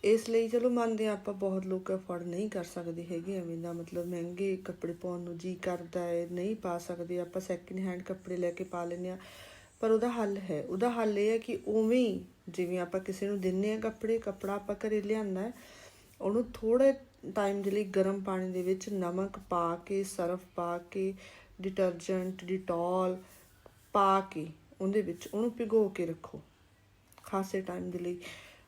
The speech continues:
ਉਹਨੂੰ ਭਿਗੋ ਕੇ ਰੱਖਣ ਤੋਂ ਬਾਅਦ ਉਹਨੂੰ ਚੰਗੀ ਤਰ੍ਹਾਂ ਵਾਸ਼ ਕਰੋ। ਵਾਸ਼ ਕਰਨ ਦੇ ਬਾਅਦ ਉਹਨੂੰ ਧੁੱਪ 'ਚ ਸੁਕਾਓ, ਸੁਕਾਓ। ਜੇ ਤੁਹਾਡੇ ਕੋਲ ਘਰੇ ਗੰਗਾ ਜਲ ਹੈ, ਤਾਂ ਸਭ ਤੋਂ ਜ਼ਿਆਦਾ ਵਧੀਆ ਗੱਲ ਹੈਗੀ ਹੈ ਕਿ ਉਹਦੇ ਵਿੱਚ, ਨੂੰ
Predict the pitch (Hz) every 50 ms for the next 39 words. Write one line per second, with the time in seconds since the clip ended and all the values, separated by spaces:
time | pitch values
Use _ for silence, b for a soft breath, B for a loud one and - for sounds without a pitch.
0 | _ - 196 220 240 226 247 240 214 233 233 226 220 226 214 196 185 190 190 -
1 | - 208 196 190 190 202 202 185 180 180 185 190 208 226 220 214 - - - 196
2 | 202 214 214 - 220 196 185 185 190 190 190 - 202 208 202 190 180 180 180 190
3 | 190 190 - - 190 170 165 165 165 170 175 180 190 190 190 190 - - 214 208
4 | 208 208 202 214 190 202 196 196 196 208 208 220 214 - 240 233 - - 190 190
5 | - 214 - - 208 196 - 185 - 190 208 214 185 - B B B B B B
6 | B B B - - - - - 202 202 208 220 233 214 226 233 233 226 247 240
7 | 226 214 226 226 - 220 220 220 - 240 233 226 202 185 190 190 196 190 202 202
8 | 190 196 196 196 196 190 180 190 175 165 160 160 156 - B B B B B B
9 | B B - - 214 202 202 202 202 202 202 196 196 202 196 - 220 208 - -
10 | - 233 226 - 214 202 190 202 190 190 185 196 214 226 220 214 196 190 190 196
11 | 196 190 190 190 208 214 202 - 220 - - 190 190 208 214 208 202 196 208 220
12 | 240